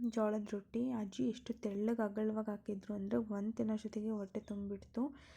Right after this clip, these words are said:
ತುಂಬ ಸಾಫ್ಟಾಗಿ ಬಂದಿತ್ತು, ಸಖತ್ ಚೆನ್ನಾಗಿದೆ. ಆ, almost ನೋಡಿ ಇಷ್ಟೊಂದು ರೊಟ್ಟಿನ ಹಾಕಿದ್ದಾರೆ, ಆ ಕಾಯಿತು ಎಲ್ಲ ಸೇರಿ ಒಂದು ಇಪ್ಪತ್ತೇನೋ ಹಾಕಿದಾರೇನೋ. ನಾವು ಬೆಳಗ್ಗೆನೂ ತಿಂತೀವಿ, ಮಧ್ಯಾಹ್ನನೂ ಕೂಡ ತಿಂತೀವಿ, ರೊಟ್ಟಿ ಏನೂ ನಮಗೆ ಬೇಜಾರೇ ಆಗೋದಿಲ್ಲ.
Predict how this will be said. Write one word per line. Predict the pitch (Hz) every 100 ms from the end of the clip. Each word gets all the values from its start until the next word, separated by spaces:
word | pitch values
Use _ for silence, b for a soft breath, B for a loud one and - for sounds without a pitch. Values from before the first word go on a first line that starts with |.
| B B -
ತುಂಬ | 220 214
ಸಾಫ್ಟಾಗಿ | 233 - 214 214 226 208
ಬಂದಿತ್ತು, | 208 190 196 190 269 294 -
ಸಖತ್ | - 214 214 -
ಚೆನ್ನಾಗಿದೆ. | 202 208 196 190 247 302 B B B -
ಆ, | 220 220 220
almost | 220 220 233 - 226
ನೋಡಿ | 214 214 208 208
ಇಷ್ಟೊಂದು | 214 - 220 214 214 214
ರೊಟ್ಟಿನ | 208 196 - 208
ಹಾಕಿದ್ದಾರೆ, | 208 208 208 196 196 233 - _ _ -
ಆ | 226
ಕಾಯಿತು | 220 208 214 208 202
ಎಲ್ಲ | 196 190 233 254
ಸೇರಿ | 226 208 208 294 B B B _
ಒಂದು | 233 220 214
ಇಪ್ಪತ್ತೇನೋ | 226 220 - 247 247 233
ಹಾಕಿದಾರೇನೋ. | 220 214 214 214 208 208 247
ನಾವು | 233 226 220 220 -
ಬೆಳಗ್ಗೆನೂ | 214 208 220 240 247
ತಿಂತೀವಿ, | 247 220 220 214
ಮಧ್ಯಾಹ್ನನೂ | 208 202 196 208 214
ಕೂಡ | 220 214
ತಿಂತೀವಿ, | 214 202 196 196 214
ರೊಟ್ಟಿ | 233 202 -
ಏನೂ | 214 208
ನಮಗೆ | 208 202 202
ಬೇಜಾರೇ | 196 196 208
ಆಗೋದಿಲ್ಲ. | 208 202 202 196 190